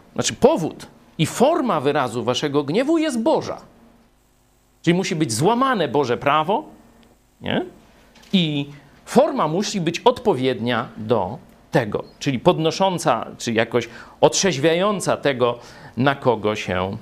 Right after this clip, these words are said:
gniewamy. No, oczywiście mógłbym wykład na temat gniewu, ale to inna, e, okoliczność, czyli gniew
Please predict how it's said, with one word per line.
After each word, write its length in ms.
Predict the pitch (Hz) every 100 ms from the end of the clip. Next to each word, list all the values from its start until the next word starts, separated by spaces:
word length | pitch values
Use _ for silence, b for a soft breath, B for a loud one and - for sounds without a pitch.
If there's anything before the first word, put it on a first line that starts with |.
| B
gniewamy. 600 | - 117 117 165 120 82 -
No, 120 | 160
oczywiście 560 | - 185 208 - 139 107 - -
mógłbym 460 | - 127 143 107 101 - B B B B
wykład 300 | 143 147 127
na 100 | 123
temat 280 | 147 127 101
gniewu, 340 | 120 220 220
ale 220 | 139 139
to 300 | 127 147 113 98 - - -
inna, 520 | 160 143 113 101 92 127 -
e, 1120 | 95 98 101 101 95 98 - - - - -
okoliczność, 800 | 143 143 139 113 - 135 302 - -
czyli 260 | - 240
gniew 440 | 214 285 160 90